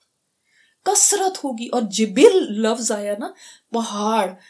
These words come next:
तो पहाड़ जो होता है बड़ा सख्त होता है, मजबूत होता है ना। इससे पता चलता है कि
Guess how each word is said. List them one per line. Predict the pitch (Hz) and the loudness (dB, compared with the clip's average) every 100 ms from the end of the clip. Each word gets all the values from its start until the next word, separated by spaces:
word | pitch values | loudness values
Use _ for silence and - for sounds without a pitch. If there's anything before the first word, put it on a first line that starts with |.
| _ | _
तो | - | -16
पहाड़ | - 233 220 254 392 | -10 -6 0 0 0
जो | |
होता | 359 311 | -2 -4
है | 294 | -2
बड़ा | 302 | -2
सख्त | 359 285 - - | 0 -4 -6 -8
होता | 269 262 | -6 -4
है, | 302 | -2
मजबूत | 220 196 190 330 370 | -2 -2 0 0 2
होता | 247 202 | 0 -2
है | 208 | -6
ना। | 277 - - _ | -10 -16 -20 _
इससे | 214 262 | -6 -6
पता | 240 233 | -8 -10
चलता | 233 233 226 294 | -8 -10 -4 -2
है | 311 | 0
कि | 285 196 | -4 -8